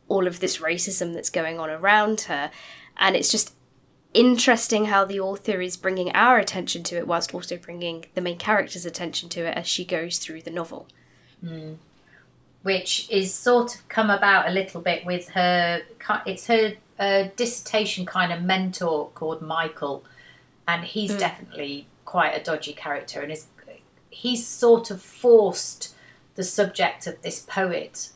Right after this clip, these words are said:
Speaker 2: onto her, but discovering that he's actually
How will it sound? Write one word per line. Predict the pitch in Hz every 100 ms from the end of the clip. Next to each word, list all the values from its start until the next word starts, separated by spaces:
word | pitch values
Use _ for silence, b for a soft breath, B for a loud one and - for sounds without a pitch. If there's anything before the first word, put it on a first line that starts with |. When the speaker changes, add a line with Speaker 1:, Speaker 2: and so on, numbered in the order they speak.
| _ 190
Speaker 2:
onto | 190 185 -
her, | 151 139 131 120 - _ _ _ -
but | 202 151 156 - - _ _
discovering | - 180 - 196 165 165 165 160
that | 160 156 156 175
he's | 165
actually | 185 - - 170